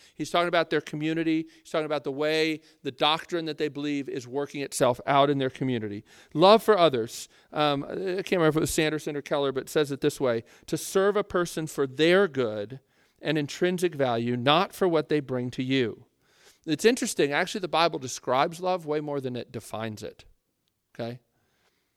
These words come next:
But what is, what is the weeds? In other words, what are the things that choke out the fruit of love in a community or in your life? There's a couple. The first is fear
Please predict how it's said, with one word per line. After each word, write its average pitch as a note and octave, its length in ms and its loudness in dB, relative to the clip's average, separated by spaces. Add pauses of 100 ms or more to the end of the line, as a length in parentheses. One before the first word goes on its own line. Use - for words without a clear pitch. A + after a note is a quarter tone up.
(380)
But G3 120 2
what A3 240 4
is, C4 320 -2
what G#3+ 180 2
is C4 300 -2
the E3+ 160 2
weeds? D#3+ 580 -2
In F3 100 0
other G3 160 4
words, F3+ 220 2
what G#3+ 160 4
are D4 60 0
the C#4+ 80 -4
things G#3 340 0
that F3+ 220 -4
choke A#3 560 0
out D#3+ 560 -2 (640)
the D3+ 120 -6
fruit F#3+ 320 0
of D3 180 -4
love C3+ 540 0
in C#3 120 -4
a C3+ 40 -6
community D3 600 -4
or B2+ 180 -4
in C#3+ 180 -4
your C#3+ 120 0
life? C3 340 0
There's E3 180 -2
a F3 60 -2
couple. A3+ 340 -2
The B2+ 100 -6
first A3 340 0
is - 120 -6
fear G#2+ 380 -6